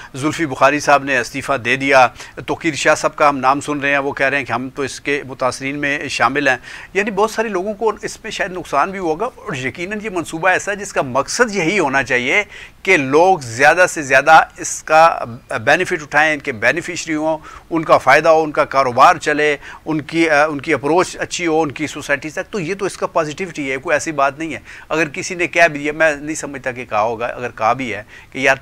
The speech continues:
थोड़ा जा इंज कर लो, तो थोड़ा जा इंज कर लो, मेरे फ़ायदा हो जाएगा, तो वो उसका फ़ायदा नहीं है, वो पूरे उस इलाके का फ़ायदा है, पूरी उस सोसाइटी का फ़ायदा है। वहाँ भी तो हमारे इंसान ही रहे होंगे, वहाँ भी हमारे पाकिस्तानी रहेंगे और वो भी लोग अपने पैसे लगा के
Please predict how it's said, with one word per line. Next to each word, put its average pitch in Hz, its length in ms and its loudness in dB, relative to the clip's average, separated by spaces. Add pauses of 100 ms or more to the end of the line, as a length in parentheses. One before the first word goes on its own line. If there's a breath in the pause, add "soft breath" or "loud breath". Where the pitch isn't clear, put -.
थोड़ा 131 140 0
जा 123 220 -2
इंज 131 120 -6
कर 123 180 -2
लो, 117 160 -8
तो 113 80 -12
थोड़ा 120 220 -4
जा 117 140 -2
इंज 117 140 -6
कर 113 120 -6
लो, 113 80 -6
मेरे 113 300 -8
फ़ायदा 110 260 -2
हो 123 60 -2
जाएगा, 131 200 -6
तो 165 120 -10
वो 180 200 -6
उसका 180 280 0
फ़ायदा 143 360 0
नहीं 151 200 -8
है, 107 160 -10 (260 loud breath)
वो 320 120 -6
पूरे 165 400 -2
उस - 340 -14
इलाके 127 340 -2
का - 140 -2
फ़ायदा 127 320 -2
है, 147 80 0
पूरी 147 380 -6
उस - 220 -14
सोसाइटी 135 440 -10
का 143 140 -4
फ़ायदा 123 280 -2
है। 147 80 -4 (260 loud breath)
वहाँ 147 140 6
भी 190 100 -2
तो 190 120 0
हमारे 160 200 6
इंसान 156 360 2
ही 180 80 -2
रहे 147 220 2
होंगे, 143 240 -4
वहाँ 127 200 0
भी 156 100 -4
हमारे 135 220 0
पाकिस्तानी 123 540 -4
रहेंगे 117 420 -6 (300 loud breath)
और 139 100 -2
वो 127 160 -2
भी 180 140 -4
लोग 147 260 0
अपने 127 300 -6
पैसे 131 340 -2
लगा 117 280 -4
के 131 160 -8